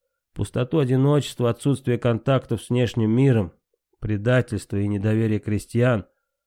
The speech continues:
голод и жажда, бесконечные километры пути, вырванные из крови у сельвы, тропы, протоптанные нашими ступнями, помертвевшими от ежесекундной боли и ран,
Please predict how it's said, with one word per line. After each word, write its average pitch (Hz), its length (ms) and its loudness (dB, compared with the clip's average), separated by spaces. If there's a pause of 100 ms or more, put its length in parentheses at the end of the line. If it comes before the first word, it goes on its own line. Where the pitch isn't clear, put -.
(160)
голод 147 400 0
и 131 60 -2
жажда, 117 440 0
бесконечные 127 640 0
километры 123 500 0
пути, 123 440 2
вырванные 120 480 2
из 101 100 -6
крови 123 340 2
у 107 100 2
сельвы, 127 500 0 (480)
тропы, 113 480 0
протоптанные 104 720 0
нашими 107 420 0
ступнями, 107 720 0 (580)
помертвевшими 117 840 0
от 110 100 -8
ежесекундной 110 800 0
боли 107 380 2
и 104 40 4
ран, 107 400 2